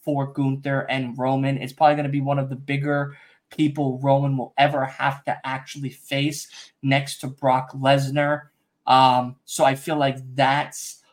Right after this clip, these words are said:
more the direction. If it's Punk, the safest bet,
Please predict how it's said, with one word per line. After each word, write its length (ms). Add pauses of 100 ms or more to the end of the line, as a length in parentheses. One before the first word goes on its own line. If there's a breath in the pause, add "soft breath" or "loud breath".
(180)
more 320
the 120
direction. 720 (260 loud breath)
If 220
it's 160
Punk, 580 (320)
the 140
safest 580
bet, 320